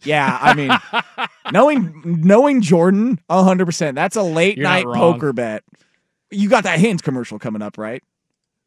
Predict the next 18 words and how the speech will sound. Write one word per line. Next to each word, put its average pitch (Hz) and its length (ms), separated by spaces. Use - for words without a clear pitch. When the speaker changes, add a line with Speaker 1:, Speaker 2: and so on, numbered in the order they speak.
Speaker 2:
All 160 120
right, 147 240
Speaker 1:
All - 0
right, - 20
Speaker 2:
all 185 100
right, 165 160
all 175 60
Speaker 1:
all 175 60
right. 175 60
Speaker 2:
right, 175 100
all 165 80
right. 165 100
This 208 180
Speaker 1:
I 202 160
Speaker 2:
hand. 180 120
Speaker 1:
bet 240 240
you. 151 400
Speaker 2:
<laughs> - 440